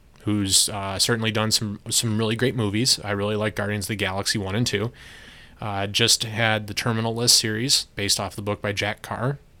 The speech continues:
right? That was, uh, within the last month or two here, released on Amazon. It was awesome. Critics hated it. Everybody else fucking loved it because it was awesome. And it, it did a fantastic job,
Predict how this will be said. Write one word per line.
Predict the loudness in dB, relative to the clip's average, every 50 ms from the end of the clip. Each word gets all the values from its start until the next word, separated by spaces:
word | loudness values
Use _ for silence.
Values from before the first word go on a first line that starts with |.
| -20 -20 -20 -20 -6 0
right? | 2 2 2 2
That | 0 -2 -2
was, | -2 0 0 0 -2 -2 -6
uh, | -6 -6 -2 -2
within | 0 0 0 -2
the | -2 -2
last | 0 0 2 2 2 2 2 0
month | -2 -2 -2 0 0
or | -2
two | 0 0 0
here, | 0 2 2 2 2 0 -4 -10 -20 -20 -20 -20 -20 -20 -20 -20 -18 -8 -4
released | -2 0 2 4 4 4 4
on | 4
Amazon. | 2 2 2 2 0 0 0 0 -2 -2 -4 -8 -14 -12 -8
It | -4
was | -2 -2 -2 -4 -6 -14 -10
awesome. | -8 -6 0 2 4 4 4 4 2 0 -2 -4
Critics | -2 -2 0 2 2 2 2
hated | 2 2 2 2 2
it. | 2 0 0 -2 -6 -18 -20 -20 -20 -4 0
Everybody | 2 2 2 2 0 0 0
else | 0 0 0 0 -2 -2 -6 -14 -12 -10 -6
fucking | -4 -4 -4 -4 -4 -4 -4 -4
loved | -2 0 0 0 2 2
it | 2 2 2
because | 0 0 0 0 0
it |
was | -2 -4 -8 -10 -8
awesome. | -8 -4 0 2 2 2 2 0 -2 -2 -4 -8 -18 -20 -20 -4 0
And | 2 2 2
it, | 2 2 2
it | 2 2
did | 0 2 2
a | 2 2
fantastic | 2 0 -4 -2 0 0 0 0 0 0 -2
job, | -2 -2 -4 -4 -6 -8